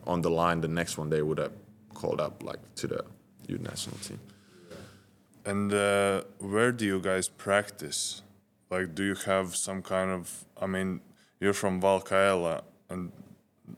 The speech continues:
Speaker 2: does the youth team call you up and, yeah, you, you have to go to Helsinki, because in Helsinki there is some kind of big center, or where does the camps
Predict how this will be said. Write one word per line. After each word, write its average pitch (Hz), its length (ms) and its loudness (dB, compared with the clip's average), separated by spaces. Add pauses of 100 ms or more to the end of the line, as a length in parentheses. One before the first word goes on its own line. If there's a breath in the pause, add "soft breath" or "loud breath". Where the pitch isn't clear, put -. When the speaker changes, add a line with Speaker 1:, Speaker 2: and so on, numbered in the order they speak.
(320)
Speaker 2:
does 90 220 -6
the 87 840 -2
youth 95 400 -2
team 98 200 0
call 101 300 2
you 98 160 4
up 101 240 4
and, 95 400 -2
yeah, 98 400 4 (140)
you, 92 260 -4
you 95 140 -4
have 92 220 -4
to 98 100 -4
go 90 140 0
to 87 100 -8
Helsinki, 113 760 -2
because 95 300 -2
in 90 80 -4
Helsinki 101 580 -2
there 92 160 2
is 87 120 0
some 95 180 -4
kind 92 220 -2
of 85 120 -6
big 82 140 -4
center, 127 500 0
or 92 320 2 (480 loud breath)
where 104 220 6
does 95 220 0
the 95 240 -4
camps 107 500 0